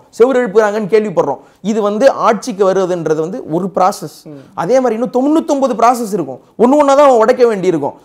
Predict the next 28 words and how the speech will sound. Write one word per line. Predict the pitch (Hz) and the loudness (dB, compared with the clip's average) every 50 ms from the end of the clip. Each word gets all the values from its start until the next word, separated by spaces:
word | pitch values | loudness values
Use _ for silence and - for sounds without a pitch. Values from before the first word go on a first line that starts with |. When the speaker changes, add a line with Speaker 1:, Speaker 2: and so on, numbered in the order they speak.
| _ _ _ | _ _ _
Speaker 1:
இப்போ | - 185 165 - 196 233 277 - | -10 -10 -6 -2 0 0 0 0
அதை | - - 190 214 220 247 220 202 | -2 -4 0 2 2 2 2 0
ஏன் | 269 330 339 | 0 0 0
உடைக்க | 294 214 - - 262 214 269 | 2 2 2 2 2 2 0
முடியலை, | 247 226 220 226 214 208 220 254 226 - | -2 -2 -2 -2 2 4 4 2 2 -2
அதில் | - 170 190 208 202 | -2 0 0 0 0
உள்ள | 214 254 294 | 0 0 0
போக | 226 196 233 240 240 208 196 | 2 2 0 0 0 0 -2
முடியல? | 214 | -4
மெதுவா | 254 254 196 214 226 240 247 | -6 -6 -4 -2 0 2 2
தான் | 254 262 240 | 2 0 -2
முடியும். | 214 196 208 180 123 120 | -4 -6 -8 -10 -6 -4
ஒரு | 147 160 | -4 -4
ஐம்பது | 156 190 214 240 240 233 | -2 0 2 2 4 2
வருஷமா | 226 - 240 226 226 226 | 0 0 -2 -2 -2 0
தான் | 247 254 240 233 214 196 180 165 160 | 0 0 0 -2 -2 -2 -2 -2 -2
நம்ம | 160 160 156 147 | -4 -4 -6 -4
பண்ணிட்டு | 139 147 165 190 185 151 143 | -6 -6 -6 -6 -8 -8 -10
இருக்கோம். | 110 110 - _ _ _ _ _ _ _ 226 | -12 -14 -18 _ _ _ _ _ _ _ 0
கிரிக்கெட்டே | 269 311 269 294 226 202 285 | 0 2 0 0 -2 -2 -2
நூறு | 254 240 262 269 262 | 0 0 0 2 2
வருஷம் | 254 240 240 247 220 | 2 0 0 0 0
தான், | 226 220 196 175 156 135 | 0 2 2 2 0 -2
நூறு, | 143 190 226 196 190 - | -2 -2 -2 -2 -2 -4
நூத்தம்பது | - - 208 190 190 190 | -2 -2 -2 0 2 0
வருஷமா | 185 - - 208 | 0 0 -2 -4
தான் | 196 196 202 190 | -2 -2 -2 -2
இருக்கு. | 165 147 - | -2 -4 -6